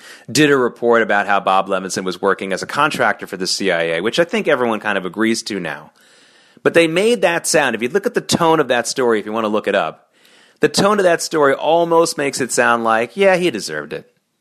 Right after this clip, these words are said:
He was a spy for the C I A and they took him, which is not the case. He may have been working for the C I A, but he was there to look <laughs> into Russian organized crime. And he had every right to do that there on Kish Island, an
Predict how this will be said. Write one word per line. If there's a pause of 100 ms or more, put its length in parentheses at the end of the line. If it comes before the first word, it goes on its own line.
He
was
a
spy
for
the
C
I
A
and
they
took
him, (1160)
which
is
not
the
case. (680)
He
may
have
been
working
for
the
C
I
A,
but
he
was
there
to
look
<laughs>
into
Russian
organized
crime. (840)
And
he
had
every
right
to
do
that
there
on
Kish
Island,
an